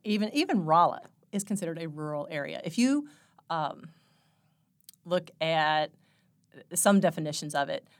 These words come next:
like, for example, uh, my, my, one of my sons in, in his schooling, he, they say that if you settle in a rural area, then, um, certain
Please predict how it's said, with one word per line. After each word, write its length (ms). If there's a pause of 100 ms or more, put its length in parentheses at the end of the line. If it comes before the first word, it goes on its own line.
(120)
like, 220 (1700)
for 180
example, 500 (680)
uh, 80 (140)
my, 180
my, 240 (220)
one 140
of 60
my 200 (360)
sons 420
in, 100 (120)
in 120
his 200
schooling, 600
he, 380 (360)
they 120
say 240
that 140
if 160
you 300
settle 560
in 120
a 80
rural 480
area, 520 (280)
then, 640 (320)
um, 400 (720)
certain 680